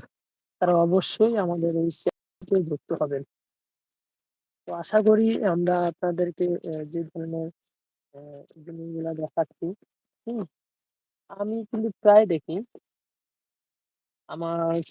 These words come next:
হচ্ছে, আহ, লাইভে বা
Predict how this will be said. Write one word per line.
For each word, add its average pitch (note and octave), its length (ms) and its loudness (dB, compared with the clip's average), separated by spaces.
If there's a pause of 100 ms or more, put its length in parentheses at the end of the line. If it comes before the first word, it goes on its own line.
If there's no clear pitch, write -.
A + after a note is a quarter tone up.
(1900)
হচ্ছে, F#3 380 -8 (440)
আহ, E3 260 -6 (180)
লাইভে F3 440 2
বা F3+ 140 8